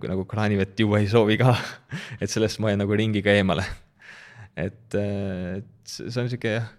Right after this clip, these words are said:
kahjutud asi, et aga ma, ma ei, ma ei, ma ei julgegi väita, et nagu nüüd, ma, ma ei väida ka, et vesi mind parandas, aga et ta on siiski üks oluline samm, millega peab tegelema, kui sa soovid head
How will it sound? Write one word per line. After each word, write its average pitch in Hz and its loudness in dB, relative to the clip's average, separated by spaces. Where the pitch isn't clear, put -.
kahjutud 107 -6
asi, 107 -2
et 69 -8
aga 95 -2
ma, 98 -2
ma 107 -2
ei, 101 0
ma 104 -2
ei, 110 0
ma 98 -4
ei 113 2
julgegi 101 2
väita, 107 0
et - -10
nagu 85 -4
nüüd, 82 -6
ma, 82 -4
ma 104 -2
ei 104 2
väida 113 4
ka, 98 0
et - -10
vesi 104 0
mind 85 -4
parandas, 107 2
aga 87 -2
et 95 -10
ta 98 0
on 101 -2
siiski 113 -2
üks - -2
oluline 101 0
samm, 107 2
millega 104 0
peab 92 -4
tegelema, 95 2
kui 104 -4
sa 101 -6
soovid 101 2
head 98 0